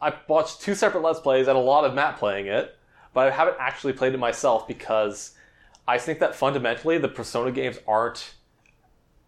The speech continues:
I think they're overrated, actually.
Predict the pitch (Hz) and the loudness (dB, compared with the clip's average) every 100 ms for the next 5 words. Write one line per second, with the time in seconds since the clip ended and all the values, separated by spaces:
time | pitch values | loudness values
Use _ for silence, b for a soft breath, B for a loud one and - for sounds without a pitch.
0 | _ 120 113 160 131 117 127 127 - - | _ -6 -4 -4 -4 0 2 2 0 -2
1 | 131 120 117 113 95 87 101 - - 104 | -2 0 2 2 0 -6 -8 -8 -12 -10
2 | 104 | -10